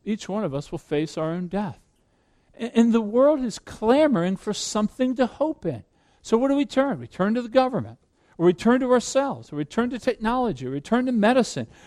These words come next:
or we turn to just a pie-in-the-sky Hollywood attitude of how everything's just gonna work out in the end. I can't tell you how many times people just,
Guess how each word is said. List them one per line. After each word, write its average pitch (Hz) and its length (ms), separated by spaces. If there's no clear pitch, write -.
or 226 80
we 262 100
turn 302 320
to 285 100
just 254 300
a 196 40
pie-in-the-sky 220 720
Hollywood 214 480
attitude 190 420
of 151 80
how 170 200
everything's 220 380
just 214 180
gonna 190 120
work 170 260
out 147 160
in - 40
the 143 120
end. 117 200
I 240 60
can't 247 340
tell 233 180
you 254 100
how 214 80
many 180 160
times 190 380
people 226 260
just, 196 240